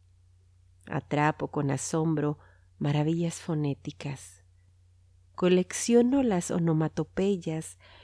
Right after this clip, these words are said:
que me arrancan del cuerpo a besos. Observo con meticulosa atención al yo y el otro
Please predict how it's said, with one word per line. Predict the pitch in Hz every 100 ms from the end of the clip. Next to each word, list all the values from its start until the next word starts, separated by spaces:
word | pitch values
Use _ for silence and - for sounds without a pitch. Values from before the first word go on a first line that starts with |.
| -
que | - 185
me | 170
arrancan | 160 185 185 170 165 156
del | 151 160
cuerpo | 165 156 - 156
a |
besos. | 147 143 143 - 156 - - - _ _ _ _ _ _ _ _ _ _ - _ _ _ - - - - -
Observo | 135 - - 135 131 135 202 - - _ _
con | 147 143
meticulosa | 139 131 - 226 233 - 156 156 175 - 139 175
atención | 196 151 139 143 - 151 156 180 - - - - _ -
al | 135 131 127
yo | 147 170 202 _ _ _ _ _ -
y | 151 143 135 139 _ _
el | 127 123 101 - -
otro | 202 - 151 151